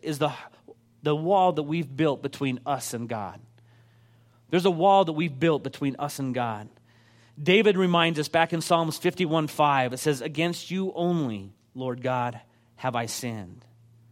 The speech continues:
So we bring back this separation between us and God by building up a wall. How do we build walls between us and God?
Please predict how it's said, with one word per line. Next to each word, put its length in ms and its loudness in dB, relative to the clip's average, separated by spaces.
So 120 -4
we 80 4
bring 360 4
back 220 4
this 140 2
separation 560 2
between 340 0
us 240 0
and 120 -4
God 240 2
by 100 0
building 300 -2
up 100 -6
a 60 -4
wall. 480 -6
How 240 4
do 40 2
we 140 2
build 260 0
walls 400 2
between 360 -6
us 160 -6
and 100 -6
God? 280 -6